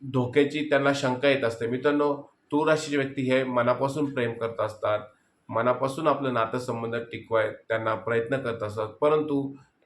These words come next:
ते प्रेम पण जीवापाड करत असतात, परंतु त्यांना सतत धोक्याची घटना त्यांना वाटत असते की बाबा आपल्याला प्रेमात धोका मिळू शकतो का, आपले नातेसंबंध टिकत, टिकू, टिकेल का, याची शंका त्यांना सारखी वारंवार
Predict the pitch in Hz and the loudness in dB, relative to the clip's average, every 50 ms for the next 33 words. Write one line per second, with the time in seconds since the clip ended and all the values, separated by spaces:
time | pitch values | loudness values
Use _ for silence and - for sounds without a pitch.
0 | _ _ - - 131 127 - 135 135 135 147 143 - 170 165 156 139 143 139 135 | _ _ -4 -2 -2 -2 -2 0 2 2 2 2 2 0 0 2 4 6 6 6
1 | 135 135 147 147 143 - 131 123 113 113 110 110 - 117 117 - - - 147 147 | 6 4 4 2 2 2 -2 -4 -2 -2 -4 -4 -4 -6 -8 -4 -2 -2 -2 0
2 | 147 156 151 151 143 139 139 139 - - 135 139 170 165 139 147 120 - - 120 | -2 -2 0 0 2 2 0 0 -2 -4 -4 -2 -2 0 0 -2 -2 -2 -4 -6
3 | 123 127 123 107 113 113 107 113 117 117 - - - _ _ _ _ - 120 113 | -4 -4 -2 -2 -4 -4 -2 -2 -4 -4 -4 -10 -18 _ _ _ _ -4 -4 -2
4 | 117 117 113 110 - - - - _ _ _ - 113 113 117 117 120 117 117 113 | 0 0 0 -2 -2 -4 -10 -18 _ _ _ -2 0 0 2 0 0 -2 -4 -4
5 | - - - 113 110 110 113 - - 120 117 113 110 113 117 117 117 117 - - | -4 -2 -2 -2 -2 -2 -4 -8 -10 -6 -2 -2 0 0 0 0 -2 -4 -10 -18
6 | - _ - - 101 - - 127 127 123 - 127 117 117 120 120 117 117 113 104 | -20 _ -10 -10 -8 -4 0 2 2 2 2 0 0 2 2 2 2 0 -4 -4
7 | - 131 123 123 120 120 117 113 113 117 104 - - 117 104 - 110 107 107 104 | -2 -2 0 0 0 -2 -4 -4 -6 -8 -8 -8 -8 -10 -6 -4 -4 -4 -4 -4
8 | - 117 117 113 113 107 104 - 123 120 - 120 120 120 120 120 120 - - 120 | -4 -4 -4 -2 -2 -4 -4 -4 -8 -8 -6 -4 -4 -4 -2 -4 -4 -6 -8 -8
9 | - 117 120 117 - - _ _ _ - 127 123 - 131 131 127 127 - - _ | -6 -4 -6 -6 -6 -12 _ _ _ -14 -14 -10 -6 -4 -4 -4 -4 -8 -14 _
10 | _ _ _ _ _ _ - 127 127 - 143 135 135 135 135 131 123 120 117 113 | _ _ _ _ _ _ -12 -12 -6 0 2 2 2 2 2 2 4 4 4 2
11 | - - - _ _ _ - 123 120 117 143 143 139 - 156 151 156 151 160 151 | 0 -6 -12 _ _ _ -6 -4 -4 -2 -2 -4 -2 0 2 2 2 2 2 2
12 | 127 139 127 123 123 120 - 120 101 107 101 - - 120 127 127 - - _ _ | 2 2 2 0 0 0 0 -2 -2 -2 -2 -6 -6 -6 -6 -6 -8 -10 _ _
13 | _ _ _ _ 107 110 110 110 117 120 120 123 131 139 | _ _ _ _ 0 2 2 4 2 2 4 4 4 4